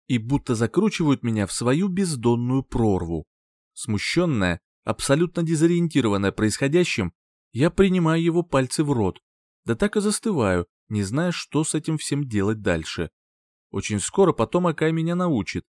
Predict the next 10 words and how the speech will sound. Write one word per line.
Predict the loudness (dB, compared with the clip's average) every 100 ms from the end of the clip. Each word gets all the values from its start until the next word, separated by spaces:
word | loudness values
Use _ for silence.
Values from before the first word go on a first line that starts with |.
| _ _
А | -8
тогда... | -4 -4 0 0 0 _ _ _ _ _ _ _ -4
«Ты | 0
же | 0
понимаешь, | -2 -2 2 4 4 2
чего | 0 2 4
я | 2
от |
тебя | 2 0
хочу, | 2 -2 -2 -2 -2